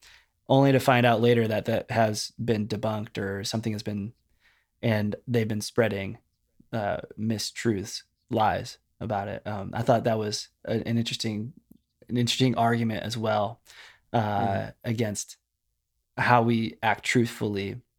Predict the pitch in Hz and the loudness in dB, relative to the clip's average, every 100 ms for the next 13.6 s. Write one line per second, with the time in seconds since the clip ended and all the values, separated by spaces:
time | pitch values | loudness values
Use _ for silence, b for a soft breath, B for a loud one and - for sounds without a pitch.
0 | _ - - 107 104 107 101 104 - _ | _ -14 -6 -4 -2 -4 -4 -8 -12 _
1 | _ _ _ _ _ _ - B B 170 | _ _ _ _ _ _ -18 B B 6
2 | 185 151 160 - - 190 160 165 147 135 | 8 8 4 4 4 6 8 8 6 4
3 | 143 139 127 135 117 123 123 117 117 135 | 6 6 6 4 4 6 6 6 6 6
4 | 147 139 131 131 131 127 123 - 117 117 | 6 4 4 6 8 6 4 2 2 4
5 | 117 - 110 107 - 113 107 101 101 - | 4 2 2 0 0 2 4 4 2 -6
6 | _ _ _ _ - - 135 117 104 117 | _ _ _ _ -8 2 4 4 2 -4
7 | - - 120 117 131 123 117 120 - 123 | -8 -2 2 4 6 6 4 2 4 6
8 | 117 120 113 - 101 98 101 113 113 120 | 6 4 2 -2 -4 -4 -4 0 4 4
9 | 117 - - 139 147 135 127 117 98 120 | 4 0 4 6 6 4 4 2 4 4
10 | 120 113 104 - B B B B - 120 | 4 2 0 -6 B B B B -2 6
11 | 131 135 127 123 127 117 117 113 110 113 | 8 8 6 6 4 4 4 4 6 6
12 | 110 110 - - 110 104 - - _ - | 4 0 -2 0 0 0 -4 -14 _ -2
13 | 123 107 - 117 117 113 | 0 2 4 4 4 0